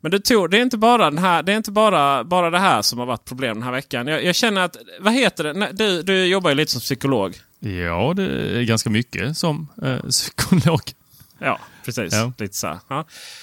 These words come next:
Speaker 1: Vad heter det när man liksom, du vet, går in i maniskhet? Alltså när man blir, du vet, man, man kan inte tänka på någonting annat utan det är bara ett evigt tjat och liksom, du vet, omgivningen märker att du har gått in i det där.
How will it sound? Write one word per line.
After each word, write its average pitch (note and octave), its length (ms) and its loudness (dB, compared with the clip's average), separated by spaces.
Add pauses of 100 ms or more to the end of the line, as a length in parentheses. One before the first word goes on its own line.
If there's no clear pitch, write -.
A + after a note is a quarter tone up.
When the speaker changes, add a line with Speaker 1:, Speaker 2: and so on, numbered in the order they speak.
(140)
Speaker 1:
Vad G3 140 2
heter F#3 460 2
det C3 80 2
när C3 120 -2
man B2+ 140 -2
liksom, A#2+ 300 -2
du D#3+ 60 0
vet, D3 160 0
går D3 220 0
in B2 300 0
i A2+ 400 -2
maniskhet? G2+ 800 0
Alltså A#2+ 160 -2
när B2+ 100 0
man B2+ 160 -2
blir, B2 360 0
du C3+ 100 0
vet, G#2+ 220 -2
man, G#2 160 -4
man C#3+ 100 2
kan E3 120 0
inte D3 120 -4
tänka C#3+ 360 0
på B2 80 -4
någonting A#2+ 200 0
annat A#2 240 0
utan A#2 180 -4
det C3 60 0
är C3 40 0
bara A#2+ 200 2
ett C3 240 -6 (380)
evigt E3 360 2
tjat C3+ 360 4
och C3 60 2
liksom, B2+ 340 2
du C#3+ 60 0
vet, B2+ 220 0
omgivningen B2+ 640 2
märker A2+ 400 2
att A2 80 -4
du B2 60 2
har A2+ 60 -2
gått A#2+ 160 0
in F#2+ 180 -2
i G#2 60 -2
det C#3 100 0
där. G#2 200 2